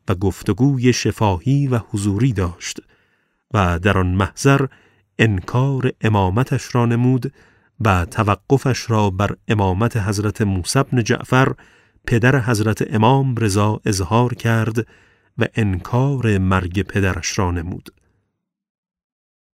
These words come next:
تا اینجا بعضی از روایات وارده در رجال کشی را نقل کردیم و سپس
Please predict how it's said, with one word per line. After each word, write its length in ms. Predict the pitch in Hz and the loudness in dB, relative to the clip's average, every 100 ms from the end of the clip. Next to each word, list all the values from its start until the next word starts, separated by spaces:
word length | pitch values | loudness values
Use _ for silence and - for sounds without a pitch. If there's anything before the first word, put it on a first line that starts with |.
| _ _ - | _ _ 0
تا 140 | 123 | 2
اینجا 440 | 139 131 151 170 165 | 4 6 6 4 2
بعضی 460 | 131 151 131 139 | 0 2 2 4
از 160 | 135 123 | 4 2
روایات 640 | 113 104 98 95 98 101 | 2 2 2 2 0 0
وارده 600 | 101 107 101 110 143 143 - - _ - | 2 2 2 2 2 2 -4 -20 _ -2
در 140 | 113 98 | 0 2
رجال 760 | 92 98 110 135 135 120 110 | 0 0 2 2 2 2 0
کشی 580 | - 104 95 - 147 143 | 0 -4 -4 -2 0 0
را 180 | 123 113 | 2 2
نقل 440 | 104 113 127 120 | 2 2 0 -4
کردیم 520 | - 123 110 127 127 - _ _ _ _ - | -2 -2 0 0 0 -4 _ _ _ _ -4
و 80 | 107 | -2
سپس 540 | - - 135 135 - | 0 0 0 0 -4